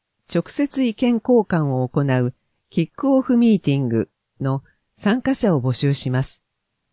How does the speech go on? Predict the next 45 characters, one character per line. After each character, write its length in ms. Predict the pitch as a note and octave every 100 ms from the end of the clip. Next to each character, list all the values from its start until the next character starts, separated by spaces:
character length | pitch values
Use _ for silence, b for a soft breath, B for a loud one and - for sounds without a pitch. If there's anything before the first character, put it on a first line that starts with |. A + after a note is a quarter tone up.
| _ _ _ _ _ -
当 160 | C4
日 300 | C4+ B3 A#3
は 200 | G#3+ F#3+ - _
テ 160 | - C4
ー 40 |
マ 120 | B3+ G3+
に 160 | D#3+
つ 160 | - F#3
い 100 | F3
て 140 | A#2+
説 320 | - C#3 -
明 160 | G#3 G#3
し 100 | G3
た 160 | - F3
後、 380 | F3+ A2 A#2 - _ _ _ _
グ 140 | F3
ル 80 | A#3+
ー 40 | A#3
プ 140 | -
ト 220 | - G3+
ー 20 | C#3+
ク、 220 | - A#2+ - _ _ _ _
区 100 | -
長 320 | - C#4+ B3 E3+
を 100 | -
囲 260 | D3 -
ん 100 | F3
で 120 | E3 D3+
の 200 | A#2+ - _
全 200 | - G#3+
体 220 | B3 B3+
ト 220 | B3 B3+ A3
ー 20 |
ク 220 | D#3 C#3
を 100 | B2
行 140 | -
い 220 | C3+ C3 B2
ま 120 | B2
す。 200 | - - _ _ _ _ _ _ _ _ _ _
様 240 | E3 A#3
々 240 | C4+ B3+ G3
な 160 | D#3+ -
意 100 | F#3+
見 260 | - G3+ D3
や 200 | B2